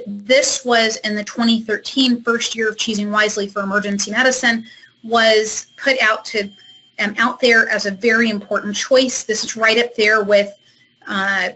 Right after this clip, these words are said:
pediatrics. Please don't put I Vs in pediatric patients. Try oral hydration. That was on the same list. Um, but don't delay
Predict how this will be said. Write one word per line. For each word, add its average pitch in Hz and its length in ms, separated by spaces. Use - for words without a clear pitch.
pediatrics. 233 920
Please 233 260
don't 226 240
put 226 320
I 220 160
Vs 220 500
in 208 200
pediatric 214 480
patients. 240 440
Try 214 380
oral 214 420
hydration. 226 600
That 220 140
was 220 120
on 214 140
the 208 80
same 214 320
list. 202 480
Um, 226 420
but 233 200
don't 262 300
delay 226 560